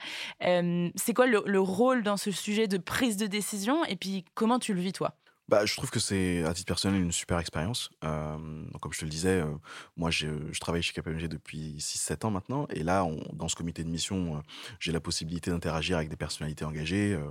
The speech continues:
Speaker 2: par exemple, le, le pré-, le président du comité de mission, c'est, euh, c'est Pascal Demurger qui, qui dirige la maif. Donc, en fait, on, on, on est dans ce comité avec des personnes qui ont de l'expérience aussi sur un certain nombre de sujets. Donc, ça, à titre personnel, ça m'apporte aussi, euh, bah,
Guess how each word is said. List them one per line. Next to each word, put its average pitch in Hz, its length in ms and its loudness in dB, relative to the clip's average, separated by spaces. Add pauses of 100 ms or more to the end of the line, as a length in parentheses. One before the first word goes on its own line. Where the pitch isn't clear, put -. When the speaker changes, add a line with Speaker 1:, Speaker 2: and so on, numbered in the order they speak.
(320)
Speaker 2:
par - 100 -16
exemple, 80 280 -8
le, - 60 -4
le - 120 -6
pré-, - 220 -6
le - 180 -6
président 90 300 -2
du 82 80 -2
comité 82 300 -4
de 82 40 -2
mission, 82 300 -2
c'est, 76 240 -4
euh, 76 80 -6 (400)
c'est - 120 -8
Pascal - 280 0
Demurger 85 460 0
qui, 76 260 -10
qui 80 160 -10
dirige 80 300 -2
la 85 80 0
maif. 104 280 2
Donc, 80 200 -4
en 85 60 0
fait, 113 200 2
on, 85 140 -2
on, 78 200 -8
on 85 140 -4
est 104 80 2
dans 95 160 2
ce - 80 -2
comité 95 320 0
avec 92 160 0
des 82 120 -6
personnes 107 340 -2
qui - 100 -8
ont 113 60 2
de 120 60 2
l'expérience 147 440 -2
aussi 101 180 -4
sur - 140 -4
un 90 60 -4
certain 92 180 -8
nombre 101 140 -4
de 87 40 -4
sujets. 123 280 0
Donc, 92 160 -2
ça, 90 180 2 (220)
à - 100 0
titre - 160 -8
personnel, 120 400 4
ça 90 140 0
m'apporte 104 340 2
aussi, 135 320 0
euh, 92 160 2 (340)
bah, 85 320 4